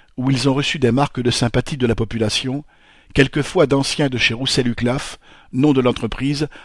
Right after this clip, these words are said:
avant que plusieurs fusions ne la transforment en Sanofi Aventis. La raison de cette colère est qu'après l'annonce de la fermeture en deux mille quatorze de leur usine et de celle de Neuville, banlieue de Lyon, supprimant ainsi neuf cent quatre emplois dans l'activité chimie,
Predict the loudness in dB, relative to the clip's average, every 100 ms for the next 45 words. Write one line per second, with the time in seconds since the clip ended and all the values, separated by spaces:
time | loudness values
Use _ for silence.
0 | -2 2 2 2 -4 -4 -2 -2 -2 -6
1 | -2 0 0 0 -2 -6 -4 -4 -2 -2
2 | -4 -2 -4 -6 -6 -4 -4 -6 -10 -10
3 | -12 -16 _ _ _ _ _ _ _ -20
4 | -16 2 4 6 4 4 2 0 0 0
5 | 2 2 2 -2 -8 -6 0 2 2 0
6 | 0 -2 -2 0 0 -2 -2 -2 -2 -2
7 | 0 0 0 0 0 2 0 -2 -4 -2
8 | 0 0 0 0 -2 -4 -6 -2 -2 -2
9 | -2 -4 -2 -4 -4 -8 -18 -6 -4 -4
10 | -4 -2 -2 -2 -4 -16 -20 -6 -6 -4
11 | 0 0 2 2 2 0 0 0 -4 -2
12 | -4 -4 -6 -4 -2 0 -2 -4 -8 -8
13 | -2 0 0 -2 -4